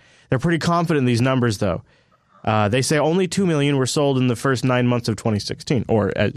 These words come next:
as many as, depending on how you wanna look at that. So that is the, uh, the Echo, five million in two years. But your host here on the, uh, Coder Radio program, Mister Michael Dominic,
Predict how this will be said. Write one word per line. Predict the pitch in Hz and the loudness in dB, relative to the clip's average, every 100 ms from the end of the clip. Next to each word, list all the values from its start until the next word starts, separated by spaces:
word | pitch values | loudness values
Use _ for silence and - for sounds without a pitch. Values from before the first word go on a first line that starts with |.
| - | 0
as | 110 | 0
many | 104 120 101 | 2 2 4
as, | 98 | 2
depending | 101 104 101 | 2 0 2
on | |
how | 101 | 2
you | 101 | 0
wanna | 95 | 0
look | 101 135 | -2 0
at | 107 | -2
that. | 78 64 - - - _ | -4 -8 -12 -20 -20 _
So | - 151 | -4 -2
that | 170 269 233 | 0 0 0
is | 175 156 139 - | 0 0 -2 -6
the, | - 123 131 123 120 117 107 | -6 -2 0 2 2 2 2
uh, | 107 98 95 | 2 0 0
the | 107 156 | 0 0
Echo, | 240 - - - | 0 -2 -6 -10
five | - 160 175 180 | -4 0 0 0
million | 170 160 170 | 0 0 0
in | 139 131 | 0 -2
two | - 170 156 | -2 -2 0
years. | 160 190 101 87 - - _ _ _ - | 0 0 -2 -6 -10 -20 _ _ _ -4
But | 175 | -2
your | 185 233 247 | 0 0 0
host | 226 285 233 | 0 0 0
here | 254 170 | 0 2
on | 139 170 175 | 2 2 2
the, | 175 175 | 2 2
uh, | 139 | 0
Coder | 135 175 | 0 0
Radio | 156 151 | 2 0
program, | 139 185 190 | 0 0 0
Mister | 131 143 | 0 0
Michael | 135 127 | -2 0
Dominic, | 131 208 123 101 - | 0 2 2 0 -2